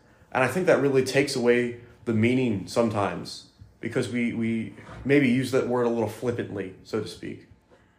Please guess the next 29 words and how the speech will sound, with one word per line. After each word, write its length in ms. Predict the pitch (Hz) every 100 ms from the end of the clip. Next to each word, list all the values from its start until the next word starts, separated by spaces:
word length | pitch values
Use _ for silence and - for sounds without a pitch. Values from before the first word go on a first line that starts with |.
| _ _ _ _ _ _ _ _
But 180 | 127 117
the, 60 | 120 131 131
the 100 | 131
word 280 | 127 175 170
Savior 560 | - 139 156 143 117
carries 400 | 113 123 123 120
with 200 | 107 120
it 80 | 123
a 80 | 101
lot 260 | 95 104
of 140 | 107 90
weight. 420 | 98 95 - - - _ _ _ _ _ _ _ _ _ -
And 160 | 147
yes, 220 | 170 170
you 80 | 175
can, 480 | 170 160 170 156 - -
there 140 | 143
can 260 | 143 175 151
be 160 | 151
a 340 | 123 120 113 - - -
technically 520 | - 147 147 131 127 104
physical 580 | - 160 156 160 156
Savior 560 | 151 139 135 147 151 151 - - _
for 220 | - 165
you 220 | 165 175 190
if 260 | 113 107
you're, 320 | 120 117 113 - - - -
you 80 | 110
know, 260 | 107 107